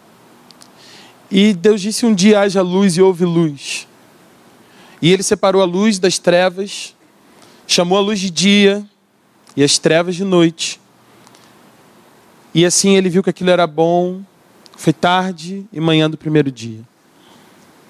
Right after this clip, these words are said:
E assim Deus começou a criar as coisas. Criar esse planeta bonito que a gente chama de Terra,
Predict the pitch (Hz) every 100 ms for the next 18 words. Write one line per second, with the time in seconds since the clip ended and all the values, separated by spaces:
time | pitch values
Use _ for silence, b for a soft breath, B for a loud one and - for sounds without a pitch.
0 | _ _ _ - B - 220 220 247 262
1 | 240 226 233 226 - - 220 220 196 214
2 | 208 208 202 - - 202 175 139 156 -
3 | - _ _ _ _ _ _ - _ b
4 | b b b b _ _ - 214 220 233
5 | - 202 214 202 208 190 196 202 214 -
6 | 214 190 202 - 208 196 175 - 185 180
7 | 135